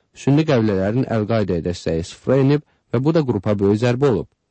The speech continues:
Amma mənim müharibə əleyhinə çıxmağıma səbəb olan faktorlar indi də həqiqət olaraq qalır. İraqdakı müharibə üzündən ordumuzun üzərinə düşən yükün böyüklüyü gücümüzü azaldıb,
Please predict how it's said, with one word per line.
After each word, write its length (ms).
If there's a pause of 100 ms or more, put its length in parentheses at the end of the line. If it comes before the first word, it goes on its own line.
(200)
Amma 240
mənim 240
müharibə 320
əleyhinə 320
çıxmağıma 420
səbəb 300
olan 180
faktorlar 480
indi 240
də 80
həqiqət 380
olaraq 260
qalır. 300 (400)
İraqdakı 420
müharibə 400
üzündən 380
ordumuzun 420
üzərinə 320
düşən 320
yükün 260
böyüklüyü 480 (220)
gücümüzü 360
azaldıb, 520